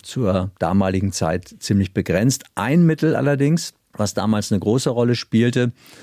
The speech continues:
war das Mittel der Faserspuren. Da geht's um Mikrofasern. Die kommen zustande oder werden übertragen, wenn es zu einem Kontakt zwischen Täter und Opfer kommt.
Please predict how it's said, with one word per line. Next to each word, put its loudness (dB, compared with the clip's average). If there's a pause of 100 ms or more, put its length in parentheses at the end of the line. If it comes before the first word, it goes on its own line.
(380)
war 0
das -2
Mittel 0
der 2
Faserspuren. -4 (160)
Da -12
geht's -4
um 0
Mikrofasern. 0 (880)
Die -4
kommen 4
zustande 0
oder 2
werden 0
übertragen, -2
wenn 2
es -6
zu -2
einem 0
Kontakt -6
zwischen -6
Täter -2
und -6
Opfer -2
kommt. -4